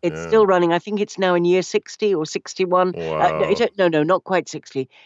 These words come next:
Speaker 1: It opened in nineteen, the original production was in nineteen fifty-three.
Speaker 2: So,
Speaker 1: And I
Speaker 2: yeah.
Speaker 1: was in nineteen eighty to eighty-one. So I was in it
Speaker 2: Almost.
Speaker 1: for a year.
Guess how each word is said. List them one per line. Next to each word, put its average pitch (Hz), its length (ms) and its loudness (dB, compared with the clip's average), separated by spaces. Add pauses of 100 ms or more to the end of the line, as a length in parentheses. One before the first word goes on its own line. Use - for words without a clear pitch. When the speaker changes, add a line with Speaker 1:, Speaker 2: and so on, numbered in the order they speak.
(140)
Speaker 1:
It 185 160 0
opened 214 480 2
in 185 160 0
nineteen, 180 320 0
the 190 120 4
original 190 360 2
production 156 420 -4
was 147 140 -2
in 143 100 0
nineteen 139 360 0
fifty-three. 127 680 -4 (400)
Speaker 2:
So, 82 640 -4
Speaker 1:
And 143 140 -2
I 156 120 2
Speaker 2:
yeah. 151 60 0
Speaker 1:
was 160 180 -4
in 151 300 0
nineteen 156 580 0
eighty 147 520 0
to 147 140 0
eighty-one. 135 600 2
So 135 200 -6
I 143 120 4
was 156 160 0
in 139 100 0
it 135 40 0
Speaker 2:
Almost. - 120 -8
Speaker 1:
for 135 100 -6
a 135 40 0
year. 135 520 0